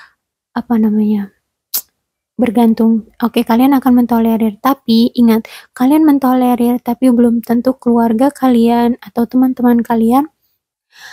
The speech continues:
akan menerima ini, kayak gitu, ya, akan menerima kalian balikan lagi tuh. Akan ada, apa, pertentangan dari keluarga ataupun teman kalian ataupun masyarakat ataupun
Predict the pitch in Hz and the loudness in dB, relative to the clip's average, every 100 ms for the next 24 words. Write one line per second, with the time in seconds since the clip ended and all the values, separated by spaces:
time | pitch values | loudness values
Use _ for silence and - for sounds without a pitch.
0 | - _ _ 233 277 294 269 254 247 240 | -20 _ _ -6 0 2 4 4 2 0
1 | 247 285 277 233 233 - 240 - 226 233 | 0 2 2 2 -2 -6 -12 -6 -4 -4
2 | 233 - - 277 254 233 226 233 233 254 | -6 -8 -4 0 2 2 2 2 2 0
3 | - - 240 240 247 226 214 214 220 226 | -2 -2 0 2 2 2 0 -2 -2 0
4 | 226 208 - 233 208 - - - - - | -2 -4 -6 -6 -6 -8 -20 -20 -20 -20
5 | - - 262 - - - 262 240 247 247 | -20 -8 -4 -2 -2 0 2 4 4 4
6 | 240 240 - _ _ _ - 262 240 220 | 4 2 -2 _ _ _ -14 -8 -8 -6
7 | - - 254 254 262 240 226 233 233 - | -8 -2 -2 0 2 2 2 0 -2 0
8 | 233 233 214 247 - 240 - 233 - 240 | 0 0 0 0 -2 -6 -6 -8 -4 -2
9 | 240 233 240 233 233 226 233 226 233 247 | 0 2 2 2 0 0 0 0 0 -2
10 | - 226 226 - 233 233 220 226 226 - | -4 -14 -12 -4 0 0 -2 -4 -4 -4
11 | 233 - _ _ 233 - | -6 -6 _ _ -8 -4